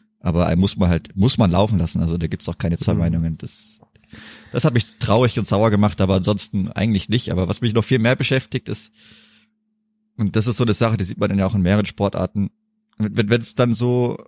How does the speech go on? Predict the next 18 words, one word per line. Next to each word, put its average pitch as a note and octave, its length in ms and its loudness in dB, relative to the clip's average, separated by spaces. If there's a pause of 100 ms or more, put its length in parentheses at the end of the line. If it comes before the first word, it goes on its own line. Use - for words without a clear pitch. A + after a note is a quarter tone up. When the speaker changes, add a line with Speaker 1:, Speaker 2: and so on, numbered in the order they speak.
(320)
Speaker 1:
okay, G2+ 200 2
nach A2+ 160 4
dem A2+ 100 -6
Gegentreffer C#3 420 0
läuft's G#2+ 260 2
nicht G2+ 120 -8
gut, G#2 200 -4
ja. F2 300 -6 (440)
Dann G#2+ 260 0
läuft's A2+ 260 0
aber G#2+ 120 -2
länger C#3 240 2
nicht C#3 160 -4
gut D3+ 160 -2
und A#2 100 -4
irgendwann A2+ 240 2
merkt A2 300 0
man, B2 240 -2